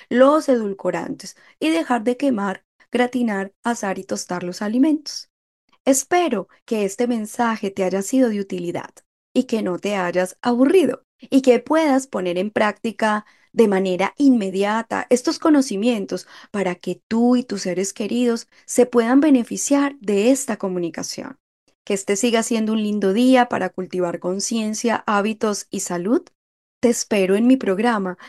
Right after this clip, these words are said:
para que recorramos juntos los seis pasos ancestrales que te transformarán en el protagonista de tu bienestar.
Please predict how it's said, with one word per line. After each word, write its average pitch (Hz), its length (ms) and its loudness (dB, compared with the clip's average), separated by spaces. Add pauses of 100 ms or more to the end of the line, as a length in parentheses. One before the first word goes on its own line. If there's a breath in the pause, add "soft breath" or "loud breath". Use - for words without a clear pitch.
para 233 220 0
que 233 140 0
recorramos 214 640 -2
juntos 311 400 4
los 214 220 0
seis 185 200 -6
pasos 202 500 -2
ancestrales 269 1000 0
que 220 160 -6
te 190 140 -6
transformarán 185 920 -4
en 202 160 -6
el 190 120 -6
protagonista 190 800 -2
de 190 100 -4
tu 185 100 -6
bienestar. 175 640 -8